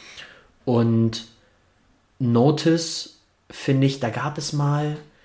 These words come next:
es gab, glaub ich mal, das war damals auf dem Rapper Mittwoch, da gab's noch so eine, was, das ist so ein anderes Format, was Tierstar gemacht hat.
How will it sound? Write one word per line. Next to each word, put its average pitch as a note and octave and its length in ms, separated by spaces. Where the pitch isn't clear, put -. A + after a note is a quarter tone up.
es - 140
gab, C#3+ 200
glaub C3 120
ich B2+ 140
mal, A#2+ 120
das A#2 200
war B2 120
damals C3 280
auf - 80
dem A#2+ 80
Rapper A#2+ 200
Mittwoch, B2 280
da A2 100
gab's B2 300
noch B2 100
so - 160
eine, A#2 380
was, B2 420
das A2+ 160
ist - 60
so B2 80
ein A#2 100
anderes D#3+ 360
Format, C#3+ 360
was A#2 160
Tierstar C#3+ 420
gemacht F#2+ 380
hat. F#2 200